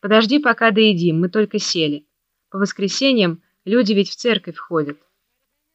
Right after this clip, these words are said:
Мама вся как-то съёжилась, когда папе произнёс это.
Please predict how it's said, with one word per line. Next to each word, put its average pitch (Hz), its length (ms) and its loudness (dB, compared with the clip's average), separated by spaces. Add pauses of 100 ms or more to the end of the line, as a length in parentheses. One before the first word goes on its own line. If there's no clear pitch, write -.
(760)
Мама 240 340 6
вся 233 160 -4
как-то 214 260 -4
съёжилась, 208 720 0
когда 175 300 -4
папе 226 340 0
произнёс 185 640 -2
это. 147 260 -18